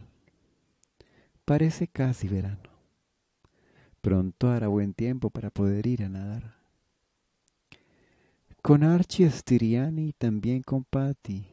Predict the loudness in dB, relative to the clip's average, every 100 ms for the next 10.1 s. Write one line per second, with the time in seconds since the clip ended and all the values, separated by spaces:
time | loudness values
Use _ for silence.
0 | _ _ -12 -4 -2 0 0 0 0 0
1 | -2 -6 -8 -8 -4 0 0 -4 -10 -16
2 | _ _ _ _ _ _ -20 _ _ _
3 | -20 -2 0 2 -2 0 2 4 4 2
4 | 0 2 4 4 0 -4 -4 -4 -4 -2
5 | 0 2 2 0 0 0 0 0 0 -2
6 | -4 -6 0 2 4 4 4 2 -2 -6
7 | -8 -8 -10 -10 -8 -6 -8 -10 -12 _
8 | _ _ _ _ _ _ _ _ _ _
9 | _ _ 0 2 4 2 0 0 -2 -2